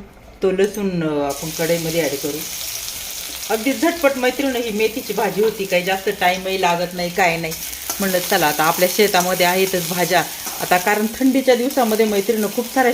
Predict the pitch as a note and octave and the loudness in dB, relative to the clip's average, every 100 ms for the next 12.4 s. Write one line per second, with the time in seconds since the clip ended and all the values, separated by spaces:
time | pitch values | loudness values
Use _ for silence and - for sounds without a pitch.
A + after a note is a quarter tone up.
0 | B3 A3 G3 G3+ G3+ A#3+ G3 F3 E3 D#3 | 0 -2 0 2 0 0 0 2 2 2
1 | E3 - - - - - F3 G#3 A3 G#3+ | -2 -2 -12 -16 -10 -2 2 4 6 6
2 | A3+ A#3+ G#3+ F#3+ G3 F#3+ F#3 F#3 F#3+ F3 | 4 4 4 4 2 2 0 0 -2 -2
3 | F#3 G3 G3+ G3 F#3+ A#3 A3 G#3+ A3+ A3 | -2 -2 0 0 0 2 2 2 0 0
4 | A#3 E3+ D#3+ G3 F3 D#3+ F3+ F3 F#3 D#3+ | 0 0 -2 -2 -2 0 0 0 -4 -4
5 | D#3 - - - - F3+ F#3+ F3 A3+ A3+ | -6 -6 -8 -6 -4 -2 0 0 0 0
6 | F3 G3+ G3 F#3 - G#3+ G3+ G3+ G#3+ A#3 | 0 0 -2 -4 0 2 2 2 2 0
7 | F3 E3 F3 G3 - - - D#3+ - A3 | 0 -2 -2 -4 -6 -6 -4 -4 2 2
8 | G#3 G#3 A3 B3+ A3+ G#3 F3 A3 F#3 F3+ | 2 2 2 2 2 0 0 -2 -2 -2
9 | G3 F3 F3 - G#3 F#3+ F#3+ E3+ D#3 D#3 | -2 -2 -4 -2 0 2 0 0 0 0
10 | F#3 E3+ E3+ - - - - - D#3+ F3 | -2 -2 -4 -6 -6 -6 -6 -2 0 0
11 | G3 G3 A#3 A3+ G#3 G#3 G#3+ A3 A#3+ A#3+ | 0 2 2 2 2 0 -2 0 2 4
12 | A#3+ A#3+ B3 C4+ | 6 4 4 0